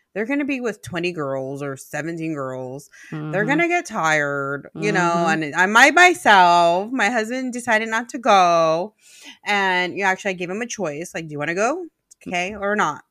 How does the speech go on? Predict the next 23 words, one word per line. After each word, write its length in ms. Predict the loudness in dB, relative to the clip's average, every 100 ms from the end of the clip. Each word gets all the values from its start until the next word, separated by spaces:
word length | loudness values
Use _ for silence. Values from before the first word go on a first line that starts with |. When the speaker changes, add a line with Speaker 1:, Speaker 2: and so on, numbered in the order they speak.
| _ 0
Speaker 1:
And 220 | 2 2
Speaker 2:
Yeah. 100 | -2 -10 -20 _
Speaker 1:
so 160 | -2 0
I 80 |
decided 460 | 0 -2 0 0 -2
to 160 | -4 -6 _ -4
rent 240 | -2 0
out 240 | 0 -2 -6 -8
a 80 |
hotel 840 | -6 -8 -8 0 2 2 -2 -6 -10 _
through 340 | -6 -4 -4 -4
the 120 | -4
Knott's 380 | -4 -8 -8 -14
Hotel. 640 | -12 -12 -10 -10 -10 -12 -6
It's, 80 | -4
Speaker 2:
Mm-hmm. 40 | -2
Speaker 1:
like, 160 | -4 -6
literally 560 | -4 -2 -2 -4 -4
right 200 | -2 -2
behind 280 | -2 -10 -10
the 20 |
park. 400 | -8 -8 -8 -10 -4
Speaker 2:
Yeah. 200 | -4